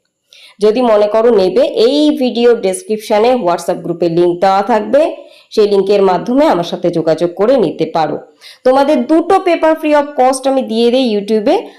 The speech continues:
আর দুটো পেপারের জন্য কিছু পারিশ্রমিক নেই। সাজেশনের কথা বলছি, আর নোট সমস্তটার জন্যই আমি কিছু পারিশ্রমিক নেই।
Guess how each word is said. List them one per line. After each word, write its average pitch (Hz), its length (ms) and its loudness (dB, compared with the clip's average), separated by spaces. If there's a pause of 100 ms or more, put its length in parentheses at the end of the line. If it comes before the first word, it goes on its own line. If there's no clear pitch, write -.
(100)
আর 196 100 0
দুটো 226 420 -2
পেপারের 170 420 0
জন্য 202 220 0
কিছু - 220 -8
পারিশ্রমিক 170 640 -2
নেই। 139 280 0 (400)
সাজেশনের 208 560 0
কথা 160 240 -2
বলছি, 151 420 -8 (320)
আর 220 160 -2
নোট 254 360 0 (200)
সমস্তটার 214 840 -2
জন্যই 196 400 2 (200)
আমি 170 180 2
কিছু 170 320 -8
পারিশ্রমিক 180 640 -2
নেই। - 280 -6